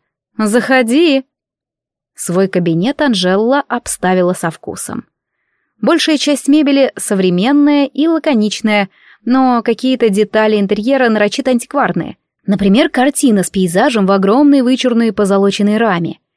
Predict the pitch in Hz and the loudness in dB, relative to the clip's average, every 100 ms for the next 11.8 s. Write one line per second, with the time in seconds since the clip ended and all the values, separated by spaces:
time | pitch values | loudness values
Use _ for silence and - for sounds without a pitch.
0 | - 311 311 - 277 - 254 262 - 233 | 0 4 4 2 0 2 2 2 0 0
1 | 226 220 226 233 214 233 - _ - 180 | 0 0 0 -2 -2 -4 -6 _ -10 -4
2 | 180 170 175 214 233 262 247 254 254 254 | -4 -2 0 0 0 0 0 0 0 0
3 | 247 - _ _ - - 349 381 294 214 | -2 -6 _ _ -8 0 0 2 -2 0
4 | 262 - 233 - 214 196 190 170 156 170 | -2 -2 -2 -2 -6 -6 -4 -4 -4 -6
5 | 165 196 233 214 202 190 247 - 196 175 | -2 0 2 2 0 0 0 -2 -2 -2
6 | 175 - - - 294 262 220 - - - | -4 -10 -10 -4 -2 -2 -4 -14 -20 -8
7 | - 240 - 254 247 262 240 233 220 226 | -4 -2 -2 0 2 2 2 0 0 0
8 | 220 214 202 _ _ 185 190 202 381 330 | 0 0 -4 _ _ -2 0 0 0 0
9 | - - 175 285 285 262 247 254 247 240 | -2 -6 -2 0 0 0 -6 -4 0 0
10 | 240 247 233 220 202 - _ _ 196 170 | 0 0 0 2 -2 -6 _ _ -4 0
11 | 180 202 294 294 311 233 240 | 0 2 2 0 -2 0 0